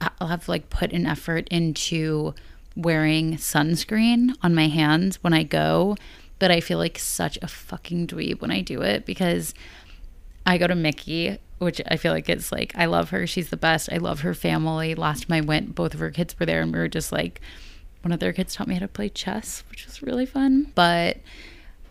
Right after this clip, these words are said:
I, basically, you go in and she has you wash your hands, but, like, I always keep the door open. Like, I don't know why.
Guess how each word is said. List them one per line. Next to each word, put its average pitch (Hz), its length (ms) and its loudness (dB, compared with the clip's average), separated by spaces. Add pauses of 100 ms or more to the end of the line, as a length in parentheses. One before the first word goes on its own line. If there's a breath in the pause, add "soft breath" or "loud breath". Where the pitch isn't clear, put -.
(120)
I, 170 540 4
basically, 196 420 6
you 185 160 2
go 165 300 6
in 156 220 2
and 156 120 2
she 160 120 -2
has 151 340 0
you 175 260 0
wash 151 540 0
your 160 200 0
hands, 160 600 2 (520 loud breath)
but, 185 120 6
like, 175 200 4
I 175 100 8
always 175 380 4
keep - 240 -4
the 349 80 4
door 170 540 0
open. 233 520 0
Like, 208 140 2
I 185 100 8
don't 208 160 4
know 208 120 2
why. 165 760 0